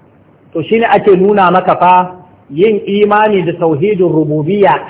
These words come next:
kawai wallahi ba zai mai da kai musulmi ba, domin kafiran zamanin manzo Allah sun yi imani da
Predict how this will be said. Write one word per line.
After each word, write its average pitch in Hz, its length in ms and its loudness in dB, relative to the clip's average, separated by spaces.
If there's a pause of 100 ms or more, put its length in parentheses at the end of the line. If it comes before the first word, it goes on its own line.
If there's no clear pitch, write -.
kawai 277 600 4 (720)
wallahi 185 360 0
ba 165 120 2
zai 185 160 2
mai 180 200 0
da 175 100 0
kai 180 220 0
musulmi 160 560 -6
ba, - 460 -2
domin 170 480 0
kafiran 185 600 4
zamanin 220 340 2
manzo 190 200 0
Allah 190 300 2
sun 196 80 0
yi 202 280 -4
imani 220 340 0
da 165 100 0